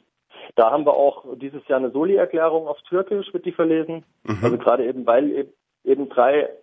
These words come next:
Speaker 1: C S D oder Pride-Veranstaltungen auch sehr brutal niedergeschlagen wurden.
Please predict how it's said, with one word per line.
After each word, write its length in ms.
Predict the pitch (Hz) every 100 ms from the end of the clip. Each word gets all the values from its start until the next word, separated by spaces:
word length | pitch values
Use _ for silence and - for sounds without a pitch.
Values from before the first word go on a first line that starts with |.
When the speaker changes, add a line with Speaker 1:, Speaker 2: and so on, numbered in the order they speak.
| _
Speaker 1:
C 120 | 135
S 100 | 131 131
D 160 | 135
oder 160 | 135 127
Pride-Veranstaltungen 840 | 131 127 - - - 139 135 131
auch 180 | 120 -
sehr 120 | 135
brutal 340 | 127 - 131 131
niedergeschlagen 680 | 135 160 120 - 113 113
wurden. 300 | 113 120 127